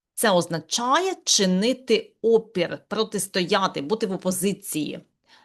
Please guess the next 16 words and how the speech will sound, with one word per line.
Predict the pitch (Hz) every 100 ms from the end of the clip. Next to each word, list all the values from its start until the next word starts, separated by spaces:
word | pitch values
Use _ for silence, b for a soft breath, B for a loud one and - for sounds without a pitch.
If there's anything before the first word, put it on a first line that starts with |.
| b
«Opposition» | - 262 214 269 262 - - 151 - - - _
noun. | 226 233 226 202 170 156 - - - _ _ -
Іменник, | 208 190 160 156 180 349 440 - - _ _ _ _
opposition, | 233 220 214 165 214 - - 147 151 - - _
опозиція. | 180 180 151 214 - - 165 147 143 _ _ _ _ _ -
The | 185 196
main | 202 220 277 415 415
political | 277 269 - 214 220 202 - -
party | 220 214 208
in | 190 185 -
parliament, | 190 165 - - - - - - -
but | 226 269 -
not | 294 339 392
forming | - 262 254 254 220
the | 196 170
government, | 196 190 175 143 - 185 -